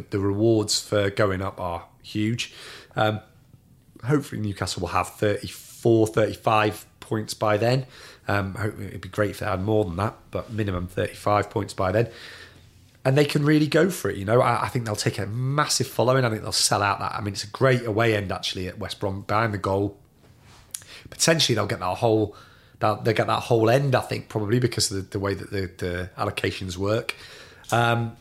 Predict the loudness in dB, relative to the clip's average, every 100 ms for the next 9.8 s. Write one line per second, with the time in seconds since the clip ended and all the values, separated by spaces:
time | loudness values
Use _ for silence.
0 | -8 0 2 2 -2 -4 0 4 6 6
1 | 6 8 8 4 -2 -8 -20 -18 -16 -8
2 | -4 -2 -2 0 0 0 0 0 0 0
3 | 0 -4 -6 -6 -4 -6 -8 -6 -6 -4
4 | -2 6 8 8 2 -10 -20 -20 -20 _
5 | _ _ _ _ _ 2 4 4 0 2
6 | 4 8 8 6 2 0 2 2 0 -2
7 | 2 4 4 2 0 2 4 4 4 4
8 | 2 2 2 2 2 0 0 -2 -2 -2
9 | 0 0 -2 -4 -2 0 -2 -6